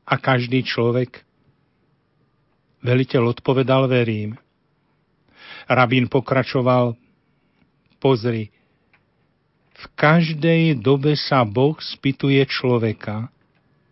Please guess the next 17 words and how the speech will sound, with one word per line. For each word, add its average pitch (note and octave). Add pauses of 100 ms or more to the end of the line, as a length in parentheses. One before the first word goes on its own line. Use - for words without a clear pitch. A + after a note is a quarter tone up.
(480)
„Kde B2+
si F3+
vo C#3
svojom C#3
živote? A2+ (320)
Toľko G3+
a D#3
toľko F#3
rokov D#3+
z - (100)
tých, F#3
ktoré D#3+
sú E3
ti -
určené, E3
už D3+
uplynuli. A#2+